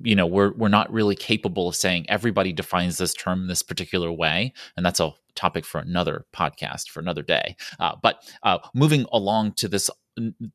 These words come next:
secondary notion in the article now, which is subjective versus objective time. What she's, what I'm hearing her say, and, and correct me if I'm, if I'm misinterpreting her,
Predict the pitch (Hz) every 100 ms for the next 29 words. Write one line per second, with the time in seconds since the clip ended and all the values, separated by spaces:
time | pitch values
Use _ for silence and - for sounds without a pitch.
0 | _ _ - - 147 175 127 101 95 113
1 | 110 90 90 69 101 120 92 85 82 71
2 | 85 - - 107 110 110 101 - - -
3 | 107 87 107 107 - 120 110 - 104 101
4 | - 90 - 104 90 92 - 92 87 85
5 | - _ _ _ - - 120 82 73 87
6 | - - - 110 - - - 113 - -
7 | - 113 - 120 165 143 101 85 85 90
8 | 85 85 80 80 - 82 - 107 - 107
9 | 92 85 85 80 - 85 82 85 92 104
10 | 98 - 101 95 85 80 117 90 76